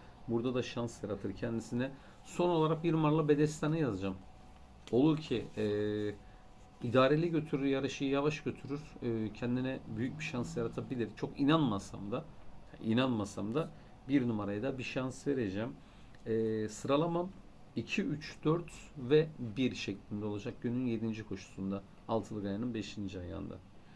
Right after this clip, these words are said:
Günün sekizinci koşusuna geldik. Handikap on dört, dişi dört yukarı İngilizlerin bin dört yüz sentetikteki yarışı.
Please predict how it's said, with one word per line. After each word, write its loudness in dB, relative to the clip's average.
Günün 6
sekizinci 4
koşusuna 4
geldik. 4
Handikap 4
on 2
dört, 0
dişi 0
dört 10
yukarı 2
İngilizlerin 4
bin 4
dört 0
yüz -8
sentetikteki -4
yarışı. -2